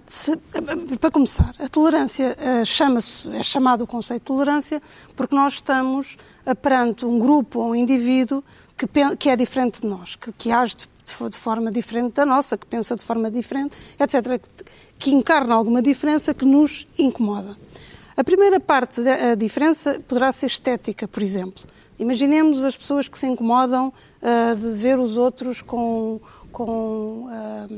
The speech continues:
a burca, por exemplo, de ver mulheres com burca. Ah, isto é uma, começa por ser uma, uma intolerância estética, porque aquela, o facto daquela pessoa ter burca, à partida não vai i-, interferir com a nossa vida, nem com os nossos comportamentos, nem com a nossa,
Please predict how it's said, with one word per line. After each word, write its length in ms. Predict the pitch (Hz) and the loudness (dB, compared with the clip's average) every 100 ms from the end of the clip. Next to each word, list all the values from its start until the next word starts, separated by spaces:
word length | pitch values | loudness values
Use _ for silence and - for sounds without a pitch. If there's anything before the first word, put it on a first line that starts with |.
| 208 214 226 - - | -14 -16 -10 -12 -6
a 40 | 240 | 2
burca, 460 | 294 262 - 214 - | 4 4 -2 -14 -10
por 80 | 226 | -6
exemplo, 560 | 208 240 208 - 226 | -2 -2 -4 -8 -12
de 80 | 247 | -10
ver 120 | 226 | -6
mulheres 260 | 226 247 269 | -2 -2 -2
com 160 | - 226 | -2 -4
burca. 320 | 214 - - - - - - - | -4 -10 -20 -20 -20 -20 -20 -4
Ah, 340 | 269 262 262 254 254 - - | 0 2 2 0 -2 -6 0
isto 340 | 294 - 349 - | 0 0 -8 -4
é 100 | 277 | -2
uma, 260 | 254 262 - - - - - | 0 -2 -6 -20 -20 -16 -2
começa 340 | 269 285 - | 0 0 -2
por 120 | 254 | -6
ser 180 | - 302 | -2 0
uma, 280 | 294 294 294 | 2 2 0
uma 440 | 294 277 269 262 - - - | 2 2 2 0 -4 -4 4
intolerância 640 | 359 294 302 285 285 294 | 4 6 4 2 2 -2
estética, 540 | 277 - 247 226 214 226 | -2 2 0 0 -4 -4
porque 240 | 247 262 | -4 -4
aquela, 380 | 262 311 254 233 - - | 0 2 2 0 -6 -8
o 80 | 240 | -4
facto 360 | - 320 - | 0 0 -2
daquela 340 | 269 - 233 247 | -4 -2 0 -2
pessoa 340 | - 277 233 | -2 -2 -2
ter 220 | - 247 | -2 -4
burca, 300 | 240 302 - - - - | -2 -4 -4 -14 -18 -2
à 120 | 330 | 0
partida 520 | 330 349 - 311 302 320 | 2 0 2 2 4 4
não 200 | 311 294 | 2 2
vai 340 | 254 254 294 - _ _ - | 2 2 -2 -10 _ _ 0
i-, 420 | 302 285 302 277 | 2 2 0 0
interferir 440 | 254 240 233 269 262 | 2 2 -2 -2 0
com 120 | 254 | 0
a 40 | |
nossa 280 | 233 226 277 | 0 -2 0
vida, 260 | 285 330 262 | 2 2 2
nem 140 | 247 | -2
com 100 | 247 | -4
os 100 | 233 | -4
nossos 220 | 233 214 | -6 -8
comportamentos, 600 | - 254 - 294 302 285 | -6 -8 -2 0 0 0
nem 100 | 262 | -4
com 140 | 254 254 | -2 0
a 40 | |
nossa, 420 | 247 262 - 262 | 0 0 -2 -4